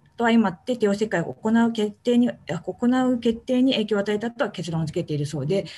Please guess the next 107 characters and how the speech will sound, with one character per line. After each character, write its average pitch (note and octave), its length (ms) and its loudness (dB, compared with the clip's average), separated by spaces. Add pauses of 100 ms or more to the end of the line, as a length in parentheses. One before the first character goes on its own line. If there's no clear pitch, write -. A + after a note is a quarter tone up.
ま G#3+ 80 -6
あ、 - 40 -6
こ B3 40 -2
れ C4 80 0
は C4+ 80 2
メ B3 120 2
タ B3+ 80 0
ア B3 40 2
ナ C4+ 120 2
リ C4+ 80 -4
シ - 80 -8
ス A3+ 80 -6
な F#3 80 0
の F3 80 0
で、 E3+ 180 0
細 G3+ 220 -2
か A3+ 160 -2
い G#3+ 160 0 (120)
そ G3 140 -4
う - 20 0
い F#3+ 200 0
う、 - 80 -6 (400)
あ E3+ 80 -6
の、 E3 180 0
ど G3+ 120 0
う A#3+ 60 0
し - 40 -6
て F3+ 100 -2
こ F3 140 -2
う - 20 2
い E3+ 40 2
う - 20 0
ふ F3+ 40 0
う G3 40 0
な F3 100 0
こ C3+ 80 -4
と D3+ 100 -4
が D#3+ 120 0
起 E3 60 -8
き - 20 -20
て F#3 80 -2
し F3+ 100 -8
ま G3 140 -4
う - 20 -14
か A#3 180 -8
っ A#3+ 60 -4
て A3+ 80 -16
こ G3+ 60 -2
と F#3 80 -4
に E3+ 40 -2
関 E3+ 140 -2
し - 40 -4
て E3 60 -8
考 E3+ 140 -4
察 F3 160 -4
は F3 60 -4
な G3 80 0
い - 20 0
ん G3 40 0
で G3 40 -8
す - 60 -12
け - 60 -6
ど、 G3+ 180 0 (320)
え D#3+ 80 -6
っ - 20 -14
と、 D#3+ 80 -6
こ E3 140 -2
の F3 60 2
よ F#3+ 160 0
う F3+ 40 -2
な、 G#3 240 0
え D3 140 -4
っ D3 40 -10 (140)
と、 D#3+ 100 -4
論 E3 240 0
文 E3+ 220 -2
の、 B3 260 -2 (400)
え D3 140 -2
っ C#3 60 -8
と、 C#3+ 100 -10
考 D3+ 140 -4
察 D3 260 -6
が A3+ 180 -2
少 E3+ 200 -4
し - 120 -6
述 D#3 120 -2
べ D3+ 100 0
ら D3 80 -2
れ C#3 120 -4
て - 120 -18
い - 60 -14
ま C#3+ 160 -4
し - 100 -8
た。 A#2+ 260 -10 (1300)
あ、 G3 80 -10
こ - 80 -4
れ G3+ 80 0
で F#3+ 80 -4
最 G3 160 -2
後 D#3+ 100 -4
で - 80 -10
す - 100 -10
ね。 D3 140 -6
以 G3 60 -6
上 F#3+ 180 0
で F#3 220 0
す。 - 240 -12